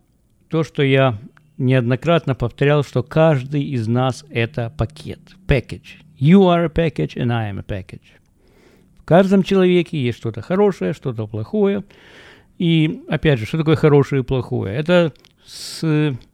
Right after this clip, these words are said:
это очень субъективно. Кто-то считает, что эта черта ваша хорошая, кто-то считает, что нехорошая. Но в результате каждый из вас — это package. И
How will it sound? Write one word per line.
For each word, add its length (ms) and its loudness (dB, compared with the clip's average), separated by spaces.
это 140 -2
очень 200 2
субъективно. 640 -4
Кто-то 320 0
считает, 320 0
что 160 -2
эта 380 -2
черта 400 -2
ваша 260 -4
хорошая, 480 -2
кто-то 220 -6
считает, 280 -6
что 180 -8
нехорошая. 680 -2
Но 160 2
в 60 4
результате 640 2
каждый 380 2
из 100 2
вас — 200 2
это 180 -4
package. 480 0
И 400 -2